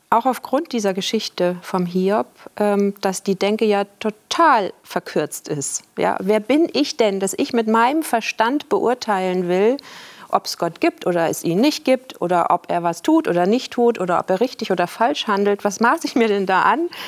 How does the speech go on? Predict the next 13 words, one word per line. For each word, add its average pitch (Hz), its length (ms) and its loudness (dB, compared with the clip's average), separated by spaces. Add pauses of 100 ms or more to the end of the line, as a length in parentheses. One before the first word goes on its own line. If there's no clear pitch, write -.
(160)
das 202 220 -4
beurteilen 175 680 0
zu 156 280 -2
wollen? 156 480 -2 (420)
Und 233 400 2 (320)
die 240 80 4
Bibel 320 380 6
zeigt 254 400 0
mir 320 100 0
von 233 200 0
vorne 247 440 2
bis 233 220 -2
hinten, 254 560 0